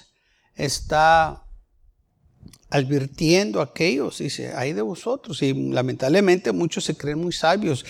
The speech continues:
s-, piensan que saben más que Dios y están equivocados. Han estado mucho en las tinieblas y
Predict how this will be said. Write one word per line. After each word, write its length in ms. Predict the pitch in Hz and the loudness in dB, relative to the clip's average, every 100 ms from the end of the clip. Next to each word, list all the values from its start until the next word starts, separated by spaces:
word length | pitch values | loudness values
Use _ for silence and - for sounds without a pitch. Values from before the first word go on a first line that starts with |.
| - - - | -14 -16 -18
s-, 240 | - - - - - | -18 -18 -20 -12 0
piensan 440 | 160 170 160 196 | 4 4 4 0
que 180 | - 156 | 0 -2
saben 560 | - 160 160 170 160 | 2 4 4 2 -2
más 480 | 143 139 147 147 - | -4 -2 -2 0 -2
que 180 | - 123 | -2 -2
Dios 460 | 127 139 233 190 135 | 0 2 2 0 -6
y 60 | |
están 260 | 135 127 127 | -4 -2 -2
equivocados. 920 | 131 139 139 135 214 220 - - - - - - _ _ | -4 -2 -2 2 2 2 -2 -12 -14 -20 -20 -20 _ _
Han 200 | - 143 | -2 0
estado 260 | 156 - 160 | 2 4 4
mucho 640 | 160 160 165 151 170 175 | 4 2 2 -2 -2 -2
en 140 | 170 139 | -2 -2
las 240 | 131 - | -2 -4
tinieblas 920 | 139 127 127 147 156 139 113 - - | -6 -4 0 4 4 2 -6 -8 -6
y 360 | 165 131 120 | -4 -2 -4